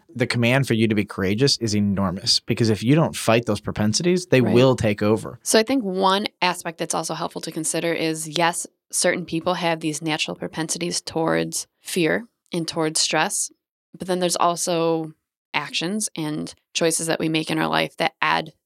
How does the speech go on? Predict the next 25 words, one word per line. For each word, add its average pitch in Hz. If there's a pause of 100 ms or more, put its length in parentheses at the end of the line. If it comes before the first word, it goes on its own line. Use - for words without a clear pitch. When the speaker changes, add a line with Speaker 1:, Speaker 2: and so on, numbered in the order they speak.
Speaker 2:
to 220
that 285 (600)
or 214
create 185
that 165
maybe 165
was 156
never 151
there 147
before. - (520)
I 175
think 165
sometimes 165
the 170
answer 160
to 160
"Why 156
doesn't 160
God 156
rid 160
me 160
of 160
fear 160
and 151
stress?" 175